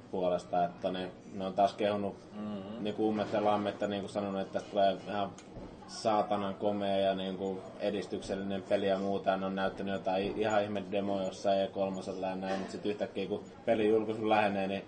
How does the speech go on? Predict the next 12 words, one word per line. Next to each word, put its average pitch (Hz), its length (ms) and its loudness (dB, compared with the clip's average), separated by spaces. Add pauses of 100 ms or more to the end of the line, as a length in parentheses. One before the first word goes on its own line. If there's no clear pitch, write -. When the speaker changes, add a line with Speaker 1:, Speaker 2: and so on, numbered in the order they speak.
(140)
Speaker 1:
rupeekin 98 400 0
grafiikan 95 440 0
taso 90 200 -4
tippuu, 90 480 -4
että - 280 -6 (180)
Speaker 2:
Joo, 226 260 8
ja 135 80 6
tästähän 151 360 2
on 156 60 0
nyt 160 160 -6
ihan 160 260 -2 (340)
to-, - 140 -8